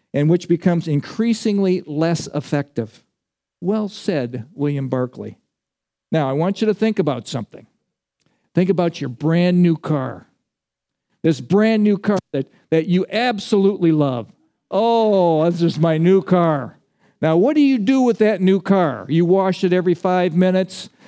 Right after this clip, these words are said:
You waxing it every five minutes. When you go to the store, where do you park that car? Way out in left field. "Okay, don't anybody come near my car." Five years later, what do you have? Squeezing into parking spots.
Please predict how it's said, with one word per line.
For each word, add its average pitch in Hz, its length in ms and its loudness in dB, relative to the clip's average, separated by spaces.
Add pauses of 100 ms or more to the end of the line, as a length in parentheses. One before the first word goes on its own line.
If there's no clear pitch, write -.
(120)
You 185 160 4
waxing 190 640 2
it 185 120 2
every 185 220 2
five 185 360 0
minutes. 185 440 0 (240)
When 185 120 4
you 196 80 4
go 220 180 2
to 214 80 -2
the 196 80 0
store, 208 300 0
where 190 160 2
do 196 60 -2
you 190 80 0
park 190 300 -2
that 151 180 -2
car? 110 320 -6 (520)
Way 240 680 4
out 196 220 0
in 185 120 2
left 180 240 2
field. 151 340 4
"Okay, 156 260 2
don't 208 260 2
anybody 240 420 2
come 214 240 2
near 214 160 4
my 202 200 2
car." 185 460 -2 (720)
Five 185 380 2
years 202 240 2
later, 190 400 2
what 151 140 -2
do 170 60 0
you 170 120 2
have? 160 420 0 (480)
Squeezing 240 600 4
into 214 180 4
parking 202 420 0
spots. - 540 -6